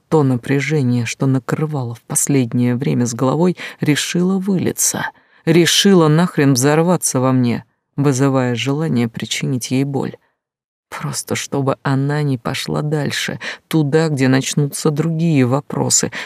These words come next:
туда, где будут совершенно другие претензии, потому что каждое ее слово было одновременно и заслуженным, и несправедливым. Сам не понял, как схватил ее за горло рукой и прошипел:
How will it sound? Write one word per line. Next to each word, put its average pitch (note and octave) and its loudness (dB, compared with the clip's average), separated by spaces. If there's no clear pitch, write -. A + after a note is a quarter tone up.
туда, E3 4
где C#3+ 2
будут C#3+ 2
совершенно C#3+ 4
другие D3 2
претензии, C#3+ 0
потому C3 0
что - -4
каждое B2+ 0
ее B2 0
слово D3+ 0
было C3+ 0
одновременно C#3 2
и D3+ 2
заслуженным, C3+ 0
и D3+ 2
несправедливым. B2+ 0
Сам D#3+ 4
не D#3 6
понял, C#3 4
как - -8
схватил C#3+ 0
ее B2+ 2
за C3+ 0
горло D3+ 2
рукой C#3 -2
и D3+ 0
прошипел: - -6